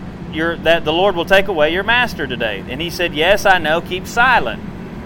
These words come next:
Then Elijah said to him, 'Elisha, please stay here, for the Lord has sent me on to Jericho.'" All right.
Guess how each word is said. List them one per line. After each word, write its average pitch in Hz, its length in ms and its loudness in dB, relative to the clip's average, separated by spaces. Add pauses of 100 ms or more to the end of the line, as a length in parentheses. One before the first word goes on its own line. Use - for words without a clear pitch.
(1500)
Then 185 160 4
Elijah 214 520 8
said 240 340 4
to 214 80 2
him, 190 380 0
'Elisha, 196 680 6
please 240 300 0
stay 214 280 2
here, 180 360 0 (680)
for 202 120 4
the 196 140 4
Lord 233 400 8
has 185 240 6
sent 208 240 0
me 208 160 0
on 185 220 2
to 202 40 -2
Jericho.'" 202 720 4 (1400)
All 127 100 2
right. 170 300 4